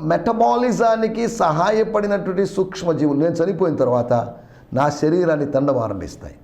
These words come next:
నా శరీరం కాదు, ఎవరి శరీరానైనా మట్టిలో లేకపోతే సమాధిలో ఉన్నటువంటి సూక్ష్మజీవులు కావచ్చు, నా శరీరములో ఉండేటువంటి సూక్ష్మజీవులు కూడా నన్ను తినడం ఆరంభిస్తాయి.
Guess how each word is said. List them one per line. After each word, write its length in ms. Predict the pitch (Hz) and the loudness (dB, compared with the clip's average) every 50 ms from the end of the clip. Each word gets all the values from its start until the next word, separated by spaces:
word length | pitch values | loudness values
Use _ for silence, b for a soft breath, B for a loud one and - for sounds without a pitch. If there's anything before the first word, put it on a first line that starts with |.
| - - - - - - _ - - - - - - - - - - _ _ _ - - - _ _ _ - - 113 | -20 -20 -20 -20 -20 -20 _ -20 -20 -20 -20 -20 -20 -20 -20 -20 -20 _ _ _ -20 -20 -20 _ _ _ -16 -10 -4
నా 140 | 117 135 143 | -2 0 0
శరీరం 420 | - 165 170 - 175 170 - 165 | 2 2 2 0 0 -2 -2 -2
కాదు, 260 | 156 147 123 117 - B B B B B B | 0 0 -2 -2 -6 B B B B B B
ఎవరి 340 | 117 143 151 170 196 196 185 | 2 2 4 4 2 2 0
శరీరానైనా 920 | 139 165 170 175 196 202 190 196 185 175 175 165 156 143 139 139 160 - B B B B B - | 0 0 0 0 0 2 2 2 2 2 2 2 0 2 0 0 -2 -2 B B B B B -2
మట్టిలో 580 | 123 - - 202 - 214 214 220 220 220 233 | 0 0 0 2 0 0 2 4 4 4 2
లేకపోతే 380 | 226 208 196 196 180 196 190 190 | 2 2 2 2 0 0 0 0
సమాధిలో 600 | 185 180 160 160 165 175 190 180 208 214 214 214 | 0 2 2 2 2 2 2 2 2 2 2 4
ఉన్నటువంటి 760 | 220 220 220 220 214 214 214 214 220 214 214 214 208 220 214 | 4 4 4 2 0 0 0 -2 0 0 -2 0 0 0 0
సూక్ష్మజీవులు 720 | 220 220 214 220 - 220 226 220 170 196 196 180 165 156 | 0 0 -2 -2 -2 -2 0 0 2 2 2 2 2 2
కావచ్చు, 680 | 143 - 123 123 - 117 123 - - - 196 254 277 - - - - - - - _ _ _ _ _ b b b b b b - | 2 2 2 2 0 0 -4 -6 -8 -8 -8 -8 -8 -10 -12 -18 -20 -20 -20 -20 _ _ _ _ _ b b b b b b -2
నా 260 | 139 170 190 233 262 | 0 0 2 2 0
శరీరములో 840 | 208 175 233 220 226 262 285 285 294 285 285 285 269 277 277 269 262 | 2 2 2 2 2 2 2 2 2 2 2 2 2 2 2 2 0
ఉండేటువంటి 480 | 247 254 247 254 254 254 254 254 247 | 0 0 2 2 2 2 2 0 0
సూక్ష్మజీవులు 760 | 247 247 262 277 - - 254 277 247 190 220 233 226 226 220 | 0 0 0 -2 -2 -2 0 0 0 0 0 -2 0 0 0
కూడా 280 | 220 220 208 220 226 233 | 0 2 2 2 2 2
నన్ను 280 | 214 208 214 226 247 247 | 2 0 0 0 0 0
తినడం 360 | 247 254 254 262 277 254 226 | 0 0 0 2 2 2 2
ఆరంభిస్తాయి. 600 | 180 170 170 156 139 123 - - 110 92 73 | 2 0 -2 -2 -4 -8 -8 -10 -12 -14 -14